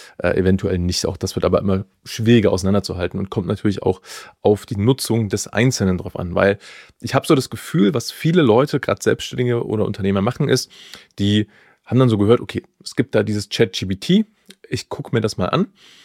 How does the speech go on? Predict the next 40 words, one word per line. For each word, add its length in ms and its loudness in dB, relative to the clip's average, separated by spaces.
und 160 -2
sag 160 2
dem 160 -2
einfach 240 -2
mal, 180 0
hier, 200 4
schreib 240 0
mir 80 0
mal 80 2
einen 100 0
Beitrag 400 0
für 260 4
LinkedIn 580 2
zum 220 2
Thema 220 2
X 280 -4
und 160 -2
nehmen 200 4
dann 80 2
einfach 340 -2
Copy-Paste 600 0
genau 260 2
das, 240 0
was 180 -2
diese 200 0
Plattform 520 -2
ihnen 180 0
ausspuckt 520 0
und 120 -8
posten 360 0
es 120 -4
dann 340 -2
bei 80 -10
LinkedIn 320 0
oder 160 -4
bei 80 -6
Instagram 360 -4
oder 140 -4
sonst 240 -6
wo. 120 -12